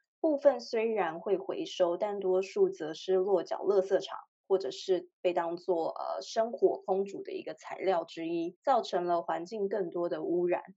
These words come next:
那根据非洲电视台报道啊，欧洲环境署就指出说，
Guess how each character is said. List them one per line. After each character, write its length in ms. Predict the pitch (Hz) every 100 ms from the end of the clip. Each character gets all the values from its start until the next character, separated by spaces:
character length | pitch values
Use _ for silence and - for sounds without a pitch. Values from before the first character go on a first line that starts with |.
| _ _ _ _
那 120 | 285
根 180 | 277 269
据 180 | 285 269
非 180 | - 240
洲 160 | 233
电 180 | 233 214
视 160 | 196 202
台 180 | 196 156
报 260 | 202 175
道 140 | - -
啊， 360 | - - - _ _ _
欧 200 | 262 285
洲 240 | 285 285 277
环 280 | 240 180
境 240 | 196 226 196
署 300 | - 185 156
就 160 | 202
指 200 | 196 -
出 220 | 139 - 175
说， 480 | 175 185 175 180